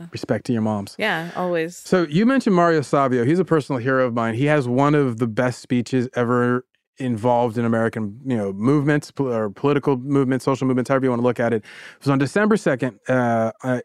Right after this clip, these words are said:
Speaker 1: right in front of Sproul Hall. You know Sproul Hall on campus?
Speaker 2: Yeah, it's
Speaker 1: Okay.
Speaker 2: like the, the kind of center point in
Speaker 1: Mm-hmm.
Speaker 2: Sproul Plaza is, like,
Speaker 1: Yeah.
Speaker 2: where all the speakers would be.
Speaker 1: Mm-hmm.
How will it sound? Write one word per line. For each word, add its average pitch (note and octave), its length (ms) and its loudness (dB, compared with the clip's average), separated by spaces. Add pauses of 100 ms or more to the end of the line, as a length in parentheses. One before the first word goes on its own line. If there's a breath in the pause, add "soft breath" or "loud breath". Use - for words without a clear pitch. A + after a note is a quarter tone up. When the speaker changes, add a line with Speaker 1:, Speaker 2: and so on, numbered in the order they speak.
Speaker 1:
right D#3 80 2
in F#3 60 0
front F#3 160 2
of D#3 60 0
Sproul D3 420 0
Hall. C#3+ 280 2
You C#3 80 0
know C3+ 120 2
Sproul C3+ 320 0
Hall C3+ 180 2
on B2+ 80 0
campus? C3 640 -4
Speaker 2:
Yeah, C4 300 0
it's G3 100 -8
Speaker 1:
Okay. - 60 4
Speaker 2:
like G3 100 2
the, G3 340 4
the F#3+ 440 2
kind G3 180 -4
of F3+ 100 -6
center F#3 380 -2
point F3+ 480 -2
in D#3 120 2
Speaker 1:
Mm-hmm. G3+ 100 4
Speaker 2:
Sproul G3 240 2
Plaza D#3 540 2
is, D#3 100 0
like, F3 80 4
Speaker 1:
Yeah. - 180 0
Speaker 2:
where E3+ 160 2
all E3 140 2
the D#3 260 -2
speakers G3 480 -4
would F3+ 140 -6
be. E3+ 260 -2
Speaker 1:
Mm-hmm. E3 180 2